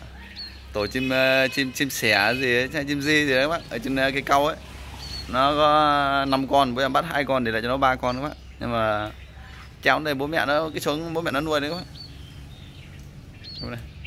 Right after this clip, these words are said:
Đấy, đôi nó khá là lớn rồi. Em đi, ờ, chắc là nửa,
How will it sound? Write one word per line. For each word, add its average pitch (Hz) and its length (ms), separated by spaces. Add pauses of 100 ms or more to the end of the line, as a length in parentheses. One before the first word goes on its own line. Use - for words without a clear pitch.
(1120)
Đấy, 104 160 (140)
đôi 117 140
nó 131 120 (220)
khá 127 160
là 143 80
lớn 123 240
rồi. 135 100 (280)
Em 131 160
đi, 143 260
ờ, 131 260
chắc 160 100
là 139 200 (960)
nửa, 101 240